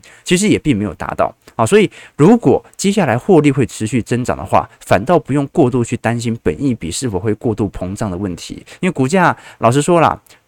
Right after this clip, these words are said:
即便已经涨了这么多，但是获利至少有追上来，所以我们反而要观察的是第三季、第四季的财报。那待会我们就会聊一下微软和 Google 这次所公布的财报，老实说有一点两极。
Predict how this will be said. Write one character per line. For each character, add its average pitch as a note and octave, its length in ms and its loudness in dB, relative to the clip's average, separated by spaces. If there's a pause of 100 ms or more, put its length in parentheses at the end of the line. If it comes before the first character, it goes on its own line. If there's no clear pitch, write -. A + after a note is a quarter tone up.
即 D3+ 200 -2
便 F3+ 160 -2
已 A2+ 40 0
经 B2+ 140 -2
涨 A#2+ 180 -4
了 E2 80 -10
这 G2+ 100 -4
么 F#2 100 -6
多， D2+ 240 -6
但 E3 120 0
是 D#3+ 80 -2
获 G3 200 2
利 E3 140 4
至 - 160 -6
少 G#2+ 160 -2
有 C#2+ 100 -4
追 - 160 -2
上 E2 220 -4
来， G1+ 180 -8 (160)
所 E3+ 140 2
以 - 20 8
我 D3 60 6
们 C#3+ 120 0
反 - 140 -2
而 G2 80 -4
要 A#2 100 0
观 A2+ 220 -2
察 F2+ 180 -8
的 F2+ 120 -2
是 A2 140 -6
第 C3+ 140 -4
三 A#2 260 -2
季、 A2+ 140 -6
第 A#2 200 -2
四 - 120 -6
季 G#2 120 -4
的 F2 100 -2
财 E2+ 220 -6
报。 - 260 -2
那 A#2 100 -2
待 D#3+ 160 4
会 D3+ 120 2
我 F2 40 2
们 D#2+ 80 -4
就 G#2 120 -2
会 G#2+ 60 0
聊 E2 200 -2
一 F#2 40 -6
下 F#2+ 200 -2 (240)
微 C3+ 140 6
软 D#3+ 160 4
和 B2+ 180 -4
Google B2 380 0
这 D3 160 -2
次 C3 100 -4
所 F#2 160 -6
公 C3 180 -4
布 B2 80 -4
的 F#2+ 120 0
财 F2 240 -8
报， F2 200 2 (180)
老 G#2+ 100 -2
实 B2+ 120 -2
说 D3+ 140 2
有 A2+ 160 0
一 - 20 -2
点 A2 160 -2
两 D#2 200 -2
极。 - 280 -12